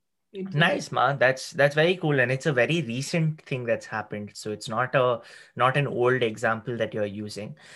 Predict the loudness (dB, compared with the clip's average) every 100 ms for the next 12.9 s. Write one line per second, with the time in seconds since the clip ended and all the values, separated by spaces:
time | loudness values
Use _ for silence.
0 | -14 2 2 2 0 2 2 2 2 2
1 | 0 -6 0 0 0 -8 -10 -6 0 0
2 | 0 -4 -6 -8 -10 -10 -12 -12 -8 -8
3 | -8 -10 -8 -8 -8 -10 -6 -6 -4 -4
4 | -6 -10 -16 -20 -20 _ 2 4 4 2
5 | 4 4 4 2 0 0 -4 _ _ _
6 | _ -6 -4 0 2 4 4 0 0 -2
7 | -2 0 -2 -2 -2 -2 0 -2 -8 _
8 | -20 _ _ _ _ -4 -2 2 2 0
9 | -2 -6 -10 -10 -6 -8 -8 -16 -20 _
10 | -20 -20 _ _ 0 4 6 4 2 2
11 | 4 4 2 0 0 2 2 0 -4 -2
12 | -2 -2 -2 -2 -2 2 2 2 -4